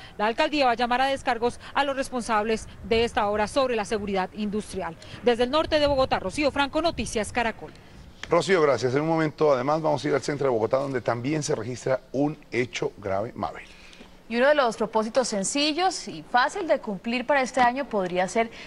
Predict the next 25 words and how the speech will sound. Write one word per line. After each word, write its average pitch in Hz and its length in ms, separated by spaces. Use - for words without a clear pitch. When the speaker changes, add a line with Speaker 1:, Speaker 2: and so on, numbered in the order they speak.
Speaker 3:
desparasitarse, 196 1000
purgarse. 185 600
Speaker 2:
¿Desparasitarse? 120 840
Speaker 3:
Sí. 214 200
Speaker 2:
Claro. 156 220
Es - 40
que 127 180
comemos 113 260
Speaker 3:
Quitarse 226 260
Speaker 2:
tantas, 220 160
Speaker 3:
los - 80
parásitos, 233 440
Speaker 2:
eso. - 240
Speaker 3:
sí. 247 120
Speaker 2:
Comemos 143 200
tantas 147 360
cosas 127 260
en 110 120
la 98 100
calle, 135 260
a 117 60
veces 113 200
de 107 100
dudosa 107 280
reputación, 156 920